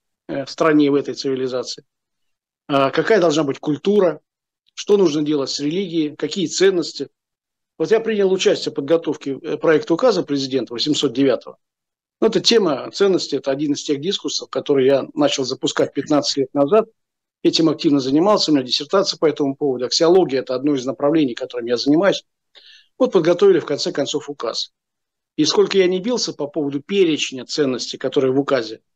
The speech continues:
названы, да, пока ничего не происходит. Ну, единственное, что происходит, э, удается, э, заложить сомнение, что, э, вот те семнадцать ценностей, которые там написаны, это совсем не то, что нужно.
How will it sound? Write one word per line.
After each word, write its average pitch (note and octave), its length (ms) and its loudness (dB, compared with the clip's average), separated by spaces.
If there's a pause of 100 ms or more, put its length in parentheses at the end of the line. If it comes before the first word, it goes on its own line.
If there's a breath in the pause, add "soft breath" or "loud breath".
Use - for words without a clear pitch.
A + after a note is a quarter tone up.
названы, A#2 460 -2 (460)
да, F#3+ 120 2
пока F#3 260 2
ничего E3 300 2
не D#3+ 100 4
происходит. D3 640 -4 (800)
Ну, G#3+ 100 4
единственное, E3+ 420 2
что - 160 -4
происходит, E3 600 0
э, B2 460 0
удается, D3 840 0 (180)
э, C3+ 140 -10
заложить D#3+ 440 2
сомнение, D#3 640 0
что, C3+ 320 -4
э, B2+ 360 -8
вот C3+ 160 -2
те E3+ 120 0
семнадцать E3 580 2
ценностей, C3 420 -4
которые B2 280 -8
там C#3 160 0
написаны, C#3 500 -2 (560)
это D#3+ 180 0
совсем F3 340 2
не E3+ 100 6
то, G#3 140 2
что - 160 -2
нужно. A2+ 320 -4